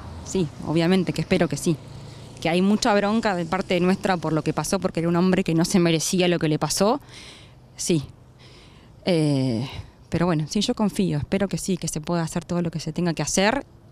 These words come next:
y, y que, que, que, que puedan hacer, no sé qué se puede hacer, pero bueno, que se haga algo, ¿sí? Algo acorde a lo que le pasó a mi tío, que era un ser increíble y que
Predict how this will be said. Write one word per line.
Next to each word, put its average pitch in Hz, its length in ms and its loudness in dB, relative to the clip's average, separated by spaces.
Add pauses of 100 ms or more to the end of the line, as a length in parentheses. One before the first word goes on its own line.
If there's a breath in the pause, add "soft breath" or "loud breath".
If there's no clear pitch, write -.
(120)
y, 160 400 -4
y 156 100 -8
que, - 160 -12
que, - 160 -16
que, 151 200 -8 (200)
que 156 100 -6
puedan 185 300 -2
hacer, - 220 -6 (840 loud breath)
no 208 60 -2
sé 143 220 -2
qué 147 140 -2
se 147 180 -2
puede 143 200 0
hacer, 131 280 -4
pero 147 180 0
bueno, 147 220 2
que 156 100 -4
se 202 160 0
haga 190 300 4
algo, 147 360 0 (140)
¿sí? 175 420 2 (200)
Algo 165 480 0 (680)
acorde 196 380 0
a - 20 2
lo 165 120 0
que 165 80 0
le 160 100 2
pasó 170 200 0
a 175 40 4
mi 175 100 4
tío, 190 380 2 (420 loud breath)
que 185 80 2
era 175 140 4
un 160 580 0
ser 185 640 2
increíble 185 760 4
y 170 100 2
que 151 380 -2